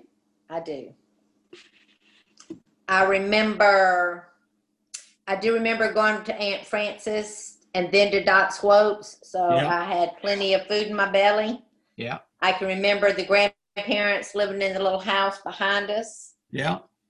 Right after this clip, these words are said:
Speaker 1: I can remember a little grocery store we used to walk to.
Speaker 2: Yeah.
Speaker 1: And, um, I remember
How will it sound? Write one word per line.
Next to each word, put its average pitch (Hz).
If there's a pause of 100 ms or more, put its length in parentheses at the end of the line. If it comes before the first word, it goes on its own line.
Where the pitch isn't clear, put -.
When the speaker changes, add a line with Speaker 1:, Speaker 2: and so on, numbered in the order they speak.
(800)
Speaker 1:
I 175
can 185
remember 185 (200)
a 175
little 190
grocery 214
store 220
we 208
used 214
to 170
walk 170
to. 226 (420)
Speaker 2:
Yeah. 139 (1800)
Speaker 1:
And, 165 (240)
um, 160 (360)
I 165
remember 165